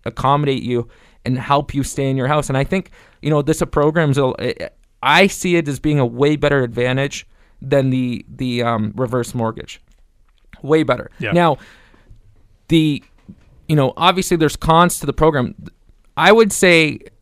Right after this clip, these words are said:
Speaker 1: negotiate a long lease, right? There's nothing, there's nobody that, that says you can't negotiate a ten-year lease, right? Negotiate a ten-year lease
Speaker 2: Mm-hmm.
Speaker 1: and a flat fee of, of whatever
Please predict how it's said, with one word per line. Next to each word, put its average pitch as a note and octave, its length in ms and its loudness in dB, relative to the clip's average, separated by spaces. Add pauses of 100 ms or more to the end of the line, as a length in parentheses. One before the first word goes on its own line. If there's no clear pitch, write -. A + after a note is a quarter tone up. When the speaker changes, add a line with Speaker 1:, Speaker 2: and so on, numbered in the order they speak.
(140)
Speaker 1:
negotiate D#3+ 840 2
a C#3 60 0
long C3+ 420 2
lease, - 460 -10 (100)
right? B2+ 240 -2
There's D3+ 160 -2
nothing, F3+ 380 -2
there's D3+ 180 -2
nobody F#3+ 280 2
that, D3 240 -4
that C#3 140 -2
says C#3 160 -6
you B2+ 80 -6
can't C#3 200 -4
negotiate A#2+ 420 -4
a A2 60 -6
ten-year A2+ 340 -6
lease, - 480 -14 (240)
right? C3 220 -6
Negotiate D#3 420 -6
a C#3+ 40 -8
ten-year D3+ 280 -4
lease C#3 220 -4
Speaker 2:
Mm-hmm. D3 380 0
Speaker 1:
and C#3 140 0
a B2 40 2
flat C#3+ 340 2
fee D3+ 200 -4
of, A#2+ 260 -6 (100)
of B2 180 -2
whatever C3 460 -2